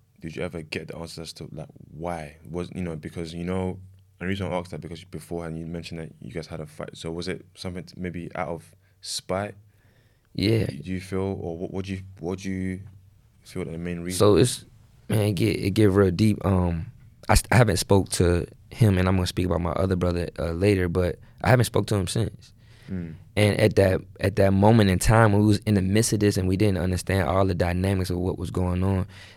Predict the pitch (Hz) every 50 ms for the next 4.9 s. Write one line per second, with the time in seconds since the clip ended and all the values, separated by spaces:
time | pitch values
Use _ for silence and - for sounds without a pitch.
0 | _ - - 110 92 - - - 107 110 104 95 - - 104 107 - - 85 90
1 | 92 90 95 92 90 82 85 76 76 73 78 85 - - 92 85 80 76 - _
2 | - 80 80 78 73 - - 85 87 67 73 80 78 76 85 101 123 117 101 98
3 | - - - - - _ - _ - _ _ _ - 80 - - 95 98 - -
4 | - 95 92 92 104 98 98 92 92 - 90 92 90 90 92 90 -